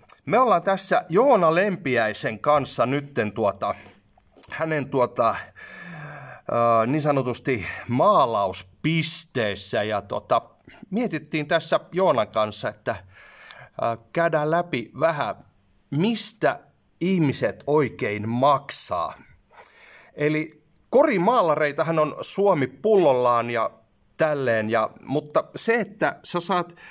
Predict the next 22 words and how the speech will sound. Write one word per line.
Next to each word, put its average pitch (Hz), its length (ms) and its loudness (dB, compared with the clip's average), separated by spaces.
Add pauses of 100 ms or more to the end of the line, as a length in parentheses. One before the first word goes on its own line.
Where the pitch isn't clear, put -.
(320)
tämmöstä 196 540 0 (420)
työtä 160 580 0 (440)
aikaiseksi 131 840 0 (260)
koriin, 143 680 2 (1500)
niin 113 520 -4
mä 151 120 2
voin 196 160 2
sanoa 165 320 2
ihan 160 200 2
rehellisesti, 147 720 0
että - 200 -6
mä 170 280 2
en 151 180 0
sais 127 500 -2
tätä, 113 400 -2 (460)
aika 117 240 -4
moni 170 560 -2
teistä 120 360 -2
ei 107 120 -4
varmaankaan 131 600 2
sais, 131 480 -2
mutta 117 400 0